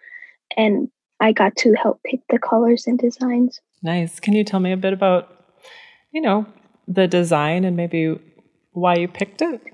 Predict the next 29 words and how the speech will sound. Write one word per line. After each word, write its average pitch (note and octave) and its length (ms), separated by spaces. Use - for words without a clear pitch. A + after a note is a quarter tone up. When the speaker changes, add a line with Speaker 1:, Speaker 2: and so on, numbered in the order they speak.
Speaker 1:
So C#4+ 180
Speaker 2:
or C#4 140
what's F3+ 260
special F3+ 280
to - 180
you F#3+ 100
about G#3 240
it? C4 160
Speaker 1:
I've D#4 260
been C#4+ 300
learning B3 400
Ojibwe A#3 600
f-, - 200
since G3+ 300
I G3+ 100
was G3+ 260
in, A3 80
like, - 180
first - 320
grade. C4+ 320
So - 360
the G#3+ 340
Ojibwe C4+ 420
designs G#3 440
for - 160
regalia G#3 500
are G3+ 100
usually G3+ 760
floral. A#3 560